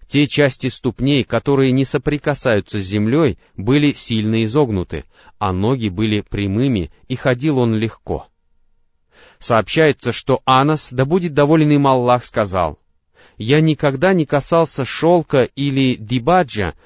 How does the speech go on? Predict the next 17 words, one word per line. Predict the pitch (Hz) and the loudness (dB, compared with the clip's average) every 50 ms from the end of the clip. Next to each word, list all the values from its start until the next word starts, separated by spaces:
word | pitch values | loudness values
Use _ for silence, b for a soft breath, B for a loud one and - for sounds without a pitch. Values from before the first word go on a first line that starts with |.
| _ _ _ | _ _ _
которые | - 98 - - 143 151 156 151 151 147 | -8 -6 -4 0 0 2 2 2 2 0
были | 131 117 135 156 151 143 | 0 0 0 0 0 0
бы | 135 123 135 123 | 0 2 2 2
мягче | 113 113 123 135 143 143 - - - 143 139 135 - _ | 2 2 0 0 0 -2 -4 -4 -2 -2 -2 -2 -4 _
рук | - 120 113 131 143 131 - - | -8 -4 -2 -2 -2 -2 -4 -6
пророка, | - 127 123 123 120 123 135 131 - - 87 | -4 -2 0 0 0 0 -2 -2 -4 -8 -10
саллаллаху | - - - 90 87 87 85 85 90 87 82 - - 87 | -8 -6 -6 -4 -4 -4 -4 -4 -4 -4 -4 -6 -8 -8
алейхи | 85 87 85 - - 85 | -6 -6 -8 -8 -10 -12
вассалям, | 85 82 - - - 90 87 82 80 78 73 - _ _ _ _ _ B B B B B 117 B | -12 -12 -10 -8 -6 -6 -4 -6 -6 -8 -10 -14 _ _ _ _ _ B B B B B -8 B
и | - 160 | 0 2
никогда | 160 165 151 - 156 147 139 135 156 156 | 2 2 2 0 0 0 2 2 2 2
не | 156 151 | 2 2
вдыхал | 143 127 123 139 131 - - 143 139 - - | 0 0 0 -2 -2 0 0 0 0 0 -2
запаха | 120 107 - 139 147 151 - - 135 - 131 | -8 -6 -2 0 0 0 0 -4 -4 -2 -2
или | 117 - - 135 131 135 | -2 -2 -2 -2 0 0
аромата | 131 131 131 127 127 135 143 143 135 - 139 123 - - | 2 2 2 0 2 0 0 0 0 0 -2 -2 -2 -2
амбры, | 123 123 120 113 113 113 120 135 147 151 147 135 | -2 -2 0 -2 -2 0 0 0 2 2 0 -2